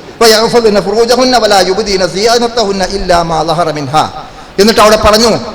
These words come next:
നിങ്ങളിൽ സാധാരണമായ ശരീരത്തിൽ നിന്ന് പ്രത്യക്ഷമായ ഭാഗങ്ങൾ ഒഴികെ ബാക്കിയെല്ലാം മൂടുന്ന രൂപത്തിലുള്ള വസ്ത്രം ഉപയോഗിക്കണം. മുഫസ്സിറുകൾ നൽകിയ വിശദീകരണം നോക്കിയാൽ മുൻകൈയും മുഖവും ഒഴികെ ബാക്കി എല്ലാ ഭാഗങ്ങളും ഒരു സ്ത്രീ പുറത്തിറങ്ങുമ്പോൾ നിർബന്ധമായും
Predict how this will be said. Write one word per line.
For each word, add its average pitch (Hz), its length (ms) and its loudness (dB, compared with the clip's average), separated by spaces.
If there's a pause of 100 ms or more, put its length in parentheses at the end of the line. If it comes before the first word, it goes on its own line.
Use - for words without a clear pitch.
(120)
നിങ്ങളിൽ 220 420 2
സാധാരണമായ 233 880 2
ശരീരത്തിൽ 214 440 -4
നിന്ന് 214 120 -4
പ്രത്യക്ഷമായ 214 840 -2
ഭാഗങ്ങൾ 185 500 -2
ഒഴികെ 180 240 -4
ബാക്കിയെല്ലാം 180 920 0 (520)
മൂടുന്ന 208 540 -6
രൂപത്തിലുള്ള 180 420 -4
വസ്ത്രം 151 480 -6
ഉപയോഗിക്കണം. 139 680 -8 (1300)
മുഫസ്സിറുകൾ 220 400 -2
നൽകിയ 247 220 0
വിശദീകരണം 254 540 0
നോക്കിയാൽ 262 360 2
മുൻകൈയും 240 600 0
മുഖവും 247 320 4
ഒഴികെ 247 180 4
ബാക്കി 226 300 2
എല്ലാ 247 300 4
ഭാഗങ്ങളും 240 600 4
ഒരു 240 80 2
സ്ത്രീ 233 240 -2
പുറത്തിറങ്ങുമ്പോൾ 226 760 0
നിർബന്ധമായും 220 880 0